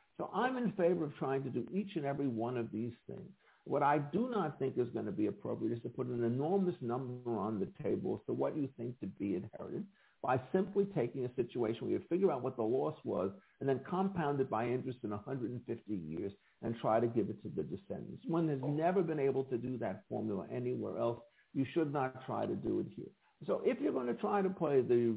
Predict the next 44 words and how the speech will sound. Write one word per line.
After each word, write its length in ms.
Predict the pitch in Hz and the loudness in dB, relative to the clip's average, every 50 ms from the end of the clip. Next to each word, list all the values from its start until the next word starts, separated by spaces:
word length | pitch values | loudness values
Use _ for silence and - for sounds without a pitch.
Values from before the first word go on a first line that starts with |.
| 117 117 | 2 0
reparations 640 | 117 - 123 117 113 107 107 113 - - 110 107 - - _ _ - | 0 0 0 0 2 2 0 0 -2 -4 -8 -10 -10 -12 _ _ -10
situation, 640 | - 101 - - 117 80 71 - - - - 202 147 | -8 -8 -6 -4 -2 -2 -2 -2 -4 -4 -2 0 0
I'm 200 | 117 113 113 - - - - - | 2 0 0 -4 -8 -16 -10 -4
certainly 280 | - 123 - 113 127 127 | -2 -2 0 0 0 0
going 280 | 127 123 113 123 120 - | 2 2 0 0 0 -2
to 100 | 123 120 - | -4 -6 -2
see 100 | 127 110 | -2 -2
that 200 | 117 113 - - | -2 -2 -4 -4
people 240 | - - - - 104 | -6 -6 -4 -4 -4
are 40 | 101 | -2
gonna 160 | 101 101 101 | 0 -2 -2
try. 400 | - - - - 67 82 147 208 - - - - - - | -4 -4 -6 -6 -4 -2 -2 -4 -4 -6 -14 -10 -8 -4
I'm 80 | - 113 | -2 0
not 140 | 117 127 131 - - | 2 2 2 2 2
saying 260 | 139 127 123 123 131 | 2 2 2 2 0
you 60 | 135 - - | 0 -2 -2
can't 280 | - 92 98 107 117 - | -2 -2 -4 -4 -4 -2
do 160 | - - 147 | -2 -2 -2
it. 80 | - - - _ _ _ _ - | -2 -4 -8 _ _ _ _ -2
I 100 | - 147 | 0 2
think 200 | - 180 185 180 | 4 4 4 4
what 140 | 170 147 | 4 4
you 100 | 165 175 | 4 4
really 360 | 156 143 165 202 208 220 226 180 | 4 4 4 4 4 4 4 2
have 240 | 160 147 135 - | 0 -2 -4 -6
to 60 | - - | -6 -6
do 200 | - 123 127 143 | -4 -2 -2 -2
is 60 | 139 - | -2 -4
to 60 | 135 127 | -10 -6
start 200 | - 135 120 104 | -2 -2 -2 0
with 80 | 120 117 | 0 0
a 40 | 113 | 0
much 220 | 117 123 170 185 - - | 0 0 -2 -2 -2 -2
more 180 | 175 147 135 | 0 2 2
realistic 560 | 127 113 117 139 147 139 139 127 135 - - 117 113 110 | 2 4 4 2 2 2 0 -2 -4 -6 -6 -4 -4 -6
assessment. 520 | - - - 80 76 - - - - - - - _ _ _ _ - | -6 -6 -6 -6 -6 -6 -6 -8 -8 -8 -8 -12 _ _ _ _ -2
And 180 | - 135 135 135 | 2 4 6 6
if 80 | - | 6
you 80 | 156 165 - - | 6 2 0 2
start 320 | 175 175 208 202 196 196 | 0 2 2 2 2 2
thinking 340 | 190 175 175 - 160 156 139 | 0 0 0 0 -2 -2 -2
about 300 | 131 127 135 120 120 - | 0 0 0 0 0 0
the 60 | 135 | -2
Japanese 640 | 117 120 127 127 139 151 - - 147 135 131 131 120 | -2 0 -2 0 0 0 -2 -2 -4 -2 -2 -2 -4